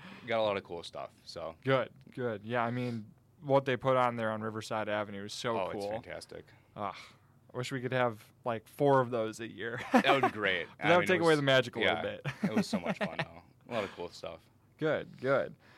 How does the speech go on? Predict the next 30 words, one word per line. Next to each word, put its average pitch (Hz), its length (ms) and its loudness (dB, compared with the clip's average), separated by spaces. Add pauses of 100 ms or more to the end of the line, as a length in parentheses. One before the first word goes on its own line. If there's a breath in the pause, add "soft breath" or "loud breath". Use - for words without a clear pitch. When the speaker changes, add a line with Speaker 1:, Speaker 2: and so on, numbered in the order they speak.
(240 loud breath)
Speaker 2:
So 143 180 0
talk 185 280 2
to 208 120 -4
us 196 140 0
about 160 440 4
Dan 143 280 0
a 139 100 -4
little 101 180 -2
bit. 92 340 -6
You 113 100 -10
know, 101 360 -6
he's 120 420 -8
the 110 260 -10
owner 123 240 0
of 113 80 -4
Rocket 113 320 -4
Fizz, 127 520 -2
for 127 140 -6
those 123 200 0
that 117 120 -4
don't 113 240 -4
know. 120 200 -2
So 123 200 -8
tell 135 260 0
us 127 120 -4
a - 20 -14
little 139 160 -2
bit 135 140 0
about 131 280 2
him. 64 200 -12